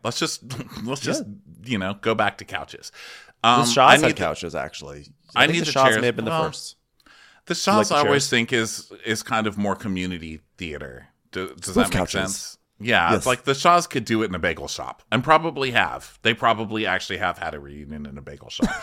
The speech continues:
Speaker 1: And it was
Speaker 2: <laughs> I
Speaker 1: great,
Speaker 2: would,
Speaker 1: you
Speaker 2: I
Speaker 1: know,
Speaker 2: would
Speaker 1: 'cause they're, they're
Speaker 2: love a
Speaker 1: very good at
Speaker 2: reunion.
Speaker 1: what they do. But Beverly Hills, um, I don't know. I got used to the chairs. I like the chairs. I do not like seeing people stuck together on couches.
Speaker 2: Yeah.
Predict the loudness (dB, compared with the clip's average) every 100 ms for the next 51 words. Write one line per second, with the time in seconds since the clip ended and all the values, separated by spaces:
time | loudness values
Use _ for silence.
0 | -8 0 2 2 0 2 2 0 -2 -2
1 | -2 -2 0 0 2 2 4 4 2 2
2 | 0 0 0 0 -2 -2 -6 -6 -6 -6
3 | -8 -12 -18 -14 -12 -4 2 4 4 0
4 | 0 4 4 2 -4 -6 0 0 0 -2
5 | -8 -12 _ _ -20 -2 4 4 4 2
6 | 2 4 4 4 0 -2 -6 -8 -10 -8
7 | -2 0 0 0 4 6 6 0 -4 -10
8 | -10 -10 -14 -4 2 2 2 -2 0 0
9 | -2 -4 -10 -10 -12 -10 -10 -4 -6 -6
10 | -10 -8 -8 -10 -12 -16 -18 -20 -20 -18
11 | -18 -20 _ _ _ -14 -10 -8